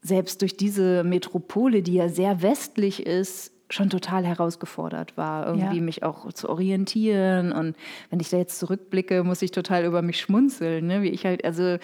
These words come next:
Speaker 1: to-, eigentlich total naiv, ähm, völlig, ja, unge-, Reise
Speaker 2: Ja.
Speaker 1: ungebildet, ne? Und dann, keine Ahnung, ähm, ja, weiß ich nicht. Also da war ich noch total unlocker.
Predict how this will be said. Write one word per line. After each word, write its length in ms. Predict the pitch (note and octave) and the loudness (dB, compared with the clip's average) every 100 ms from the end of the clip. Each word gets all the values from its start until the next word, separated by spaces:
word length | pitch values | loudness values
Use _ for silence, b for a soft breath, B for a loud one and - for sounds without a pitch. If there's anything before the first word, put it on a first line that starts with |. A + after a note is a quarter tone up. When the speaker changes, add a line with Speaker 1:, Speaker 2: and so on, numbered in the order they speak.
| B B B B _ _ _ _ | B B B B _ _ _ _
Speaker 1:
to-, 200 | G#3 G3 - | 0 2 2
eigentlich 300 | G#3+ G#3+ G#3 | 2 2 2
total 540 | G3 G3 F#3+ G3+ B3 | 0 0 2 4 6
naiv, 840 | A#3+ G#3+ - A3 A#3+ A#3 - - - | 6 4 2 2 2 0 -8 -12 -2
ähm, 520 | - F#3 F3+ F3+ F#3+ | 0 2 2 2 -2
völlig, 720 | - - B3 B3 A#3 - - - | -6 -2 2 2 0 -4 -16 -4
ja, 140 | G3+ G3+ | 0 0
unge-, 460 | - C4+ G#4 C4+ - - - - - | 2 2 4 4 2 -12 -20 -20 -4
Reise 520 | - F#3 F#3+ A#3 B3+ C4 | -2 2 6 8 8 6
Speaker 2:
Ja. 20 | |
Speaker 1:
ungebildet, 1040 | C4+ E4 B3+ G3+ F#3+ F3+ E3+ F3 F3 - | 6 6 4 6 6 6 4 2 0 0
ne? 320 | G#3 A3 E4 A3 | 2 4 4 2
Und 260 | G3 F#3+ | 2 2
dann, 600 | F#3+ F#3 F3+ F3+ F3 F3+ - | 2 2 2 0 0 -2 -4
keine 280 | - F#3+ E3 | 0 2 4
Ahnung, 600 | F#3 F#3+ F3 F3+ F3 E3+ | 2 2 0 0 -2 0
ähm, 880 | E3 E3 E3+ - - - - - - - - - - - - - - | 0 -2 -2 -2 -2 -4 -8 -10 -12 -18 -20 -20 -20 -20 -14 -10 -8
ja, 240 | D#3+ E3 | -6 -4
weiß 140 | E3+ E3+ | -4 -2
ich 60 | E3+ | -4
nicht. 160 | D#3+ | -2
Also 140 | F3 F#3 | 0 2
da 40 | |
war 80 | F#3 | 4
ich 80 | G3+ | 2
noch 100 | G3+ | 0
total 320 | F#3+ - F#3+ | -2 0 0
unlocker. 760 | - A#3+ G3 - - C#3+ D3+ | 4 4 4 0 -2 -2 -2